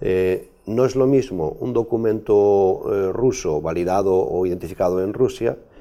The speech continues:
que, por ejemplo, en Marbella. Foxit lo que hace, y a través de nuestro, de nuestra inteligencia de negocio y, y la base de datos de, de nuestros expertos,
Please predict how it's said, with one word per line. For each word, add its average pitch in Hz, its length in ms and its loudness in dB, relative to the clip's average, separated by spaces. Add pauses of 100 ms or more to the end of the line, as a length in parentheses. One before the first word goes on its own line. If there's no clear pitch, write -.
(160)
que, 101 120 0
por 95 180 -2
ejemplo, 90 380 -4
en 82 100 -4
Marbella. 80 520 -6 (460)
Foxit 120 380 -4
lo 101 140 0
que 208 140 4
hace, 135 240 2
y 120 40 4
a 101 40 2
través 92 300 0
de 87 100 -2
nuestro, 87 560 -2
de 80 80 -6
nuestra 87 300 -6
inteligencia 92 460 -4
de 90 40 -4
negocio 90 640 -2
y, 90 60 -6
y 85 480 -4
la 87 120 -2
base 95 260 0
de 90 60 -2
datos 87 300 -6
de, 85 300 -6
de 87 140 -8
nuestros 90 320 -8
expertos, 123 560 0